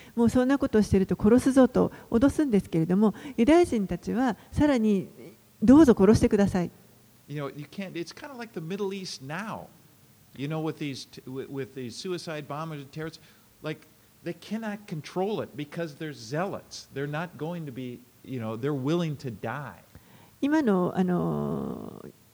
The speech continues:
Speaker 1: 中東で起こってるようなことと同じかもしれません。この自爆テロっていうのが、あの、本当に、あの、たくさんありますけれども、彼らはその死を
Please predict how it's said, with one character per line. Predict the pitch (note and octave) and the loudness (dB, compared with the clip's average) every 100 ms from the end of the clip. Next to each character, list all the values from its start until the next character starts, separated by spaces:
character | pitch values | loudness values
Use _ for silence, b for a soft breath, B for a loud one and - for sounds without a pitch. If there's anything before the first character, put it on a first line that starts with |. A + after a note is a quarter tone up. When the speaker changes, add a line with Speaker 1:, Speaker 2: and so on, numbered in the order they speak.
| A#1 _ _ _ _ _ _ _ _ _ - | -20 _ _ _ _ _ _ _ _ _ 2
Speaker 1:
中 | A#3 | 4
東 | A#3 A#3 | 8 8
で | A3+ | 8
起 | A3 | 6
こ | C4+ | 4
っ | |
て | A#3+ | 2
る | G3 | 6
よ | F3+ | 8
う | F3 | 6
な | E3 C#4+ D#4+ C#4 | 4 0 -6 -2
こ | G#3 | 0
と | G3+ | 2
と | F#3 F3 | 2 2
同 | G#3+ | 2
じ | A3+ B3 B3 - - _ _ _ _ | 2 2 0 -2 -10 _ _ _ _
か | A3+ | 4
も | G#3+ | 4
し | G3+ | 4
れ | E3+ | 2
ま | E3+ | 2
せ | F3 E3+ | 2 -2
ん。 | - | -2
こ | F3 | -2
の | E3+ E3 | 0 0
自 | E3+ F#3+ | 2 4
爆 | G#3 | 4
テ | - B3+ | 4 4
ロ | F#3 | 4
っ | |
て | - | 2
い | E3+ | 0
う | |
の | D#3+ E3 | 0 -2
が、 | E3 C3 | -4 -4
あ | F3 | -4
の、 | E3 | -2
本 | F3 G3 | -2 -2
当 | G#3+ | 0
に、 | G3+ G3+ B B B - | 0 -2 B B B -4
あ | F3+ | -2
の、 | F3+ F3+ - | -2 -6 0
た | F#3+ | 0
く | - | 2
さ | F#3 | 2
ん | |
あ | |
り | F#3 | 4
ま | F#3+ G#3+ | 4 4
す | - | 2
け | E3+ | -2
れ | |
ど | D#3+ | 0
も、 | E3 E3 | -2 0
彼 | D4+ D4+ | 2 4
ら | F#3+ E3+ | 4 4
は | A3+ F3+ B B B | 4 2 B B B
そ | - | -6
の | F3+ | -4
死 | F#3 - G4 | -2 0 0
を | A3 | 0